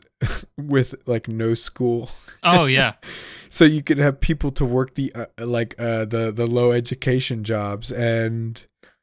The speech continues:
Speaker 1: <sighs> I don't know, maybe that's, like, the, the thought process behind the system that's in place, that they need to fill those positions.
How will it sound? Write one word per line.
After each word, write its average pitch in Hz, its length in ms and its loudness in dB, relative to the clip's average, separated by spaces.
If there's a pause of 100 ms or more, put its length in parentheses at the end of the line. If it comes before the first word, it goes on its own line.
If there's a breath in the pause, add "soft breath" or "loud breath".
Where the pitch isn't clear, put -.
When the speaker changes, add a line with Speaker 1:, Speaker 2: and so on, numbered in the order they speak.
(140)
Speaker 1:
<sighs> - 420 -20 (380 loud breath)
I 139 80 0
don't 147 140 2
know, 160 160 4
maybe 135 300 2
that's, 131 400 0
like, 127 240 -2
the, 117 360 -4
the 120 120 -4
thought 120 340 -4
process - 720 0 (200)
behind 117 520 -4
the - 20 -6
system 113 460 -6
that's 110 200 -6
in 107 120 -6
place, 120 460 0
that 107 320 -8 (360)
they 110 120 -4
need 107 240 -6
to 104 80 -8
fill 107 220 -6
those 107 220 -8
positions. 104 960 -6